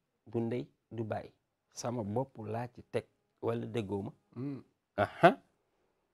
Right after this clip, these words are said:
Speaker 1: Après nag ma doog gëm sama ndey.
Speaker 2: C'est ça.
Speaker 1: Te xam naa su may wut aljana ci samay peggu ndey laa koy wutee parce que loolu la Yàlla wax.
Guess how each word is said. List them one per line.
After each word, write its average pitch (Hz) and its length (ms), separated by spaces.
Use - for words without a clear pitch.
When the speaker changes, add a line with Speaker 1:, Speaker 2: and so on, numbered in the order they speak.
Speaker 1:
Après 98 260
nag 90 140
ma 90 100
doog 90 220
gëm 90 120
sama 76 200
ndey. - 200
Speaker 2:
C'est 90 80
ça. - 140
Speaker 1:
Te - 100
xam 120 180
naa 120 140
su 113 100
may 127 80
wut 131 160
aljana 101 340
ci 110 120
samay 131 240
peggu 107 320
ndey 101 160
laa 98 140
koy 101 120
wutee 101 300
parce 104 220
que 107 60
loolu 110 160
la 98 80
Yàlla 53 220
wax. - 140